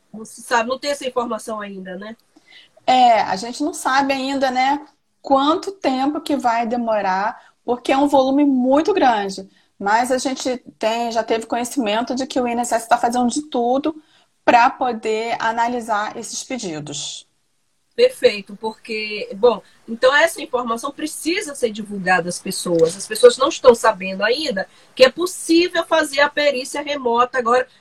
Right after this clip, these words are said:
Speaker 1: sem precisar e nem deve ir até o I N S S. É isso? É isso. Bom,
Speaker 2: Não deve sair, principalmente,
Speaker 1: Luciane.
Speaker 2: é, principalmente os idosos, exatamente.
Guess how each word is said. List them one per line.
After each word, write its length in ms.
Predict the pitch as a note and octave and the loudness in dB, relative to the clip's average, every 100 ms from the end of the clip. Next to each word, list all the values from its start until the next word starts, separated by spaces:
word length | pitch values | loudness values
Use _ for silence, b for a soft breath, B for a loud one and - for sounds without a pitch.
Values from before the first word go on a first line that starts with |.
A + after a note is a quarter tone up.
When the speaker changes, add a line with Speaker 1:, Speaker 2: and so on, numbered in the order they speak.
| _ - | _ -18
Speaker 1:
sem 300 | - B3+ C4+ | 4 4 4
precisar 680 | - D#4 C4 A3+ A#3 B3+ _ | -6 -10 -2 4 4 4 _
e 120 | B3+ | -8
nem 200 | C4 D#4+ | -6 -8
deve 420 | C4 B3 B3+ B3 | 6 6 6 2
ir 240 | A#3 A3 A#3+ | -8 -10 -12
até 280 | - A#3+ A3 | -16 -6 -6
o 40 | A3+ | -4
I 120 | A3+ | -4
N 120 | A3+ | -4
S 220 | B3 - | -6 -6
S. 340 | A3 E3 - - _ _ _ _ _ _ _ _ - | -6 -6 -16 -20 _ _ _ _ _ _ _ _ -6
É 100 | F3 | -4
isso? 380 | A#3 B3 E3+ D#3+ _ _ _ _ _ _ _ _ _ | -4 -8 -12 -14 _ _ _ _ _ _ _ _ _
É 100 | - | -2
isso. 380 | A3+ G3 - D#3 - b b - | -2 -2 -8 -12 -16 b b -2
Bom, 200 | B3 C4+ | 0 2
Speaker 2:
Não 100 | G3 | 4
deve 180 | G#3+ A3+ | 4 4
sair, 180 | A#3+ | 0
principalmente, 580 | B3 C#4+ D#4 C#4+ C4+ D4+ | 2 2 4 4 6 4
Speaker 1:
Luciane. 220 | D4+ D#4 | 4 0
Speaker 2:
é, 0 | |
principalmente 580 | C4+ C4 - C4 C4 D4 | 0 -2 2 2 2 0
os 100 | C#4 | 0
idosos, 640 | D#4+ C4+ A3+ A#3+ B3 A3 - | 2 6 8 8 6 0 -16
exatamente. 800 | F3+ F#3 A3+ G#3+ E3+ D3+ D3 | -6 -4 -4 -10 -14 -14 -20